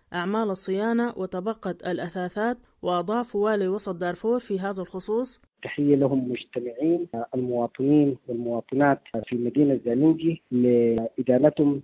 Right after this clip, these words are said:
Speaker 2: للحاجة الحل وحصل، لمساهمتهم الشعبية في الصيانة، ودي طبعًا حاجة زول بكبرها على المجتمع المحلي هنا، لأنه فيها درس في التضامن، فيها درس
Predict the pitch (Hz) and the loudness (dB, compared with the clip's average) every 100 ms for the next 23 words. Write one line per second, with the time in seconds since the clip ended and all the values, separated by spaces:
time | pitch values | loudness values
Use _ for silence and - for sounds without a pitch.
0 | _ 120 117 - 135 127 113 - 143 127 | _ -6 -4 0 0 0 -2 0 2 2
1 | 120 - 147 165 175 120 123 120 - 127 | 0 -2 -4 -2 -2 -2 -6 -6 -4 -2
2 | 117 135 156 160 147 147 - - - 113 | 0 4 6 6 6 4 -4 -8 -4 -4
3 | - 147 143 - 120 _ 131 156 165 185 | 0 4 4 2 -8 _ 6 6 6 2
4 | - - 123 151 151 143 139 143 147 143 | -8 -4 2 2 4 4 4 4 0 -4
5 | _ - 151 143 123 135 139 127 120 - | _ 4 4 4 0 0 0 0 -6 4
6 | 156 147 139 120 117 117 110 107 120 117 | 6 6 4 -2 -6 -6 -8 -8 -10 -10
7 | - 139 123 123 117 139 135 131 151 - | -4 -2 -2 -6 -8 -6 -4 -4 -4 -6
8 | 131 - 156 147 156 143 135 - 151 - | -6 -2 2 2 2 0 2 2 0 -2
9 | 127 113 120 117 113 - - - - _ | -8 -8 -8 -8 -10 -12 -16 -20 -20 _
10 | - - 127 123 143 139 139 135 - 143 | -20 -10 -2 6 8 6 2 -4 0 0
11 | 123 123 143 | 0 0 -2